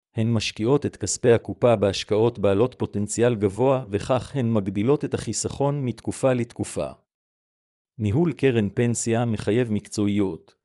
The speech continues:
זמן והצלחות בתחום. על ניהול זה חברות הביטוח גובות דמי ניהול. מה דמי הניהול כוללים? לא כולם יודעים,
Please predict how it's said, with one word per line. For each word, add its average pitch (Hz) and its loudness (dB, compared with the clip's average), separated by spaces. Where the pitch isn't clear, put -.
זמן 120 -2
והצלחות 113 0
בתחום. 78 -10
על 98 -2
ניהול 104 0
זה 113 0
חברות 110 -2
הביטוח 117 0
גובות 110 -2
דמי 107 0
ניהול. 80 -6
מה 107 0
דמי 104 0
הניהול 120 0
כוללים? 104 -2
לא 151 4
כולם 117 4
יודעים, 90 -4